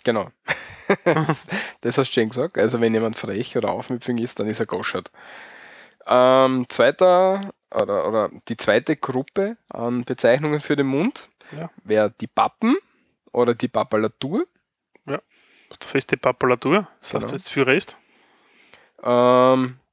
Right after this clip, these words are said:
Speaker 1: Pappen ist jetzt mehr harter Ausdruck, wobei Papalatur wieder was relativ Weiches ist.
Speaker 2: Ist ein Pappen, das kurze, prägnante, so wie heute Pappen, heißt, sei es da ruhig, das Gleiche wieder.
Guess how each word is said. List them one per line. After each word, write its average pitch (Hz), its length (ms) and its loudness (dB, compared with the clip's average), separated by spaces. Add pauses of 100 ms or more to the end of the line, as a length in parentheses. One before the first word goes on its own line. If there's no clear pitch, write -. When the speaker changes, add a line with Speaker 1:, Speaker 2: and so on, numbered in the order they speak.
(240)
Speaker 1:
Pappen 147 380 -2
ist 135 180 0
jetzt - 220 -6
mehr 117 400 2 (160)
harter 110 320 2
Ausdruck, 160 340 -2
wobei 113 280 -2
Papalatur 120 1040 -2
wieder 131 280 0
was 123 320 -2 (200)
relativ 110 440 -2
Weiches - 440 -8
ist. - 260 -12 (360)
Speaker 2:
Ist 131 100 0
ein 135 140 0
Pappen, 127 360 -4
das - 260 -6
kurze, - 380 -2
prägnante, 123 640 -4
so 127 160 -6
wie 123 120 -4 (160)
heute 135 320 2
Pappen, - 460 -4 (420)
heißt, - 420 0 (100)
sei 127 200 -2
es 131 120 -2
da - 120 -6
ruhig, 165 340 -4 (100)
das - 120 -20
Gleiche 160 340 -6
wieder. 170 240 -2